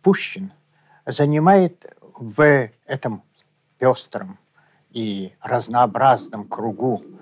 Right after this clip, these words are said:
людей совершенно особое место. Пушкин был человеком щедрым к дружбе. Он легко, доверчиво знакомился с людьми,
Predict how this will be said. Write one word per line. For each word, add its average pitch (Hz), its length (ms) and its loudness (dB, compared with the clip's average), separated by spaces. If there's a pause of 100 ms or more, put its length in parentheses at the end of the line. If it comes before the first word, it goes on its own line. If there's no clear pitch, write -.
(480)
людей 117 520 2 (120)
совершенно - 580 -4
особое 98 480 -10
место. 92 400 -18 (580)
Пушкин 202 520 2 (200)
был 170 400 4 (300)
человеком 170 600 0 (360)
щедрым 147 680 -2
к 123 140 -8
дружбе. 123 640 -10 (260)
Он 165 420 2 (840)
легко, 156 720 2 (840)
доверчиво 135 1000 2
знакомился 127 920 -4 (400)
с - 120 -10
людьми, 117 480 -6